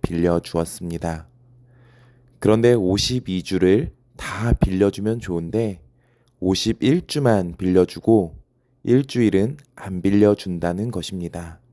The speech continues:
교인들이 그 한 주가 너무 불편해서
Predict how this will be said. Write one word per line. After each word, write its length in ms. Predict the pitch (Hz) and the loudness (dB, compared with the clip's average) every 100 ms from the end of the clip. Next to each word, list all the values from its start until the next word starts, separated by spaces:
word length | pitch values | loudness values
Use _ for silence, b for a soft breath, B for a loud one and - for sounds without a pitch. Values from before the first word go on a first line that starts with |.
| _ _ _ _ b b b b - | _ _ _ _ b b b b 4
교인들이 760 | 110 127 123 120 139 87 80 _ - | 6 6 4 2 2 -2 -8 _ -4
그 200 | 107 104 | 2 2
한 260 | 151 160 | 2 -4
주가 360 | 151 139 131 107 | -4 2 2 2
너무 440 | 92 90 110 147 | -2 -2 0 0
불편해서 760 | 113 92 107 92 85 113 101 | 0 -2 -2 -2 -2 -2 -2